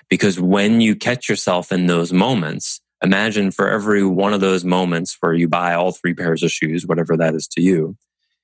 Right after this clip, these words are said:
it takes care of ten, and you don't even realize it because you've drawn a line in the sand. You said, "No, we're gonna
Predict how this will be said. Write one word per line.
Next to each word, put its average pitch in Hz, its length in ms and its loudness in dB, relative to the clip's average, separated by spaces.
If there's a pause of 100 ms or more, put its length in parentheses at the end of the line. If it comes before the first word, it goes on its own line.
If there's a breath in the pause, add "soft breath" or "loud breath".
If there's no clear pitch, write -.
(260)
it - 180 0
takes - 320 -2
care 113 340 0
of 90 160 -4
ten, 92 340 -4 (640)
and 92 100 4
you 92 80 4
don't 90 140 2
even 85 200 0
realize 82 380 0
it - 120 -10 (840)
because 92 360 0
you've 95 200 2 (320)
drawn 107 240 2
a 98 100 2
line 98 320 0
in 87 80 -2
the 87 80 -6
sand. 92 480 -2
You 85 60 -4
said, 85 340 -2
"No, 92 180 0
we're 85 180 -4
gonna 85 340 -4